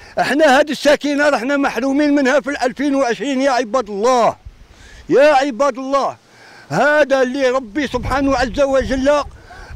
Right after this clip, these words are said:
أعطى لآدم وقال له: "أسكن أنت وزوجك الجنة". هذه السكنة احنا رحنا محرومين منها في الألفين وعشرين. أنا في عمري ثلاثة وستين عام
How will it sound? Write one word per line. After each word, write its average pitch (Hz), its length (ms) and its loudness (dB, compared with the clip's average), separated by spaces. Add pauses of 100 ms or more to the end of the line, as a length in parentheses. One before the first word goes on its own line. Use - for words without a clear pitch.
أعطى 233 480 0
لآدم 254 720 0 (220)
وقال 269 360 0
له: 226 180 0 (120)
"أسكن 254 500 -2 (120)
أنت 285 280 0
وزوجك 247 840 0
الجنة". 247 440 -2 (300)
هذه 285 320 0
السكنة 277 360 -4
احنا 254 200 0
رحنا 254 220 -2
محرومين 262 560 -2
منها 269 240 0
في 254 120 -6
الألفين 269 640 -4 (760)
وعشرين. 214 640 -2 (920)
أنا 294 240 2
في 294 120 -4
عمري 285 280 -2
ثلاثة 269 260 -2
وستين 294 360 -2
عام 262 320 -2